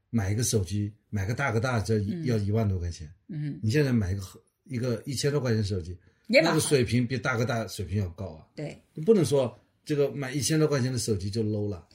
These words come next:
Speaker 2: 但是
Speaker 1: 是吧？
Speaker 2: 你讲的是一块，就是说东西在改变，可是我讲
Speaker 1: 技术进步了。
Speaker 2: 但是我讲的概念是说从个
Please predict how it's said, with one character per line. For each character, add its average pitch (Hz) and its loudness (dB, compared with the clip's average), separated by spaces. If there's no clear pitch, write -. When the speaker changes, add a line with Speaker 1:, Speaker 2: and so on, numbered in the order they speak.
Speaker 2:
但 571 2
是 508 4
Speaker 1:
是 - 2
吧？ - -8
Speaker 2:
你 233 2
讲 247 -4
的 180 -6
是 - -2
一 214 -2
块， 202 -4
就 254 -8
是 240 -2
说 208 -2
东 370 -8
西 247 -6
在 143 -12
改 - -16
变， 147 -8
可 196 -10
是 330 -2
我 262 -2
讲 - -
Speaker 1:
技 208 0
术 165 0
进 170 2
步 110 0
了。 90 -6
Speaker 2:
但 427 -4
是 240 -2
我 247 0
讲 240 -4
的 151 -6
概 190 -6
念 165 -6
是 190 -6
说 202 -6
从 - -6
个 277 2